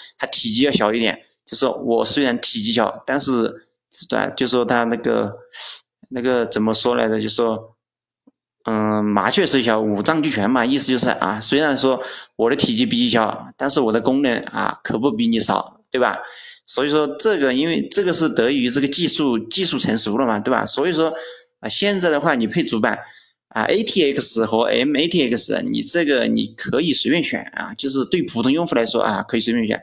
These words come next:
如果你有特殊需求用户，你肯定还是选A T X啊，毕竟它那个，啊，大一点啊，它上面集成的东西多一点啊，接口也多一点，还有扩展性也多一点。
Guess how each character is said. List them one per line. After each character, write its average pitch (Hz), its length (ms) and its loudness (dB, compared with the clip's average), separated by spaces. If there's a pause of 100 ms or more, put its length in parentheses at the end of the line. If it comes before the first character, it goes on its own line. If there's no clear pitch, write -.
(400)
如 139 100 -4
果 175 60 2
你 151 120 0
有 139 120 0
特 175 200 -2
殊 143 100 0
需 151 220 0
求 175 100 2
用 135 140 2
户， 131 180 0
你 110 160 0
肯 107 140 -2
定 110 80 0
还 101 100 0
是 120 140 0
选 110 160 -2
A 123 160 2
T 110 280 -2
X - 180 -2
啊， - 280 -16
毕 135 140 -4
竟 127 180 0
它 120 100 -2
那 117 120 2
个， 110 200 -2 (760)
啊， 104 120 -8
大 139 240 -2
一 117 100 0
点 104 220 -2
啊， 98 320 -8
它 - 140 -8
上 - 180 0
面 117 160 0
集 - 160 -4
成 113 140 0
的 110 40 0
东 117 160 0
西 - 140 0
多 120 160 2
一 127 60 0
点 107 120 0
啊， 107 140 0
接 135 220 0
口 139 140 0
也 110 120 2
多 117 180 0
一 123 80 0
点， 107 300 -2 (320)
还 110 120 -4
有 113 60 -4
扩 143 180 0
展 117 160 0
性 123 160 0
也 107 160 0
多 117 160 0
一 120 80 0
点。 110 260 -2